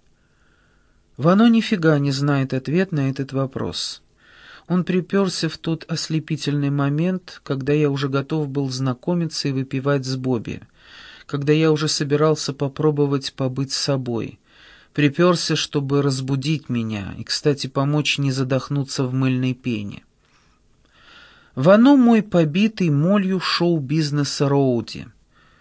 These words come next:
Всё, что у нас с ним осталось, это дороги. А раз он, управляющий дорожным хозяйством, то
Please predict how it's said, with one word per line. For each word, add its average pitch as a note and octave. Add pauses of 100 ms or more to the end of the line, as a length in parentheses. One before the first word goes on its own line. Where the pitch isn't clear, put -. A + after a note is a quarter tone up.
(140)
Всё, A#3+
что G#3
у F#3+
нас G#3+
с -
ним F#3+
осталось, F3+
это G#3+
дороги. A2 (680)
А D#3
раз A#3
он, G#3
управляющий D3+
дорожным C3
хозяйством, D#3
то D#3+